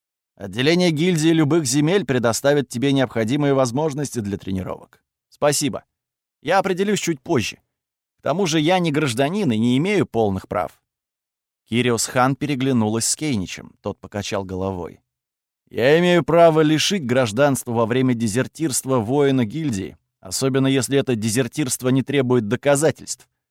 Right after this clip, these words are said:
как в случае Прима и Якоби. Но вот выдать гражданство уже не в моей власти. Лазгалину необходимо набрать определённое число трудодней, либо совершить военное деяние,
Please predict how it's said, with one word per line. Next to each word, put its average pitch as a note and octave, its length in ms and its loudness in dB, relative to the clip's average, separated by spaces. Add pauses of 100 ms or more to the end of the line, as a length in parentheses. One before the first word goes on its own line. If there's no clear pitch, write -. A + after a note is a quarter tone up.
(220)
как G#2 160 -4
в - 60 -10
случае A2 400 -2
Прима G#2+ 380 2
и G#2 80 2
Якоби. G2+ 560 -4 (640)
Но A#2 320 0
вот C#3 220 0
выдать F#3+ 340 0
гражданство G2+ 640 -2
уже G2+ 260 -4
не A2 100 2
в G2 60 -2
моей A2 320 0
власти. F2 500 -12 (680)
Лазгалину E3+ 640 4
необходимо C#3 560 2
набрать B2+ 360 4
определённое A#2+ 580 2
число B2 460 -2
трудодней, A2+ 800 0 (440)
либо E3+ 260 -2
совершить C#3+ 540 0
военное F#3+ 480 2
деяние, B2 760 2